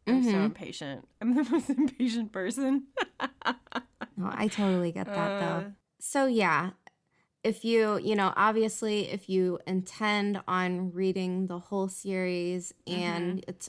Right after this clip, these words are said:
Speaker 2: you've already ha-, you have it in your head that you're going to finish them all, I would definitely read New Spring.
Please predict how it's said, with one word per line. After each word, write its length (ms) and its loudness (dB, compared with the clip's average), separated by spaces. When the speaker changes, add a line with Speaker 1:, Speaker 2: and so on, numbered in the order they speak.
Speaker 2:
you've 180 -4
already 460 2
ha-, 260 -4
you 140 0
have 200 2
it 140 -2
in 160 2
your 120 0
head 300 0
that 120 -4
you're 140 -2
going 320 0
to 140 -6
finish 540 -2
them 320 -2
all, 460 0
I 100 2
would 180 0
definitely 600 -4
read 300 -6
New 180 -6
Spring. 560 -6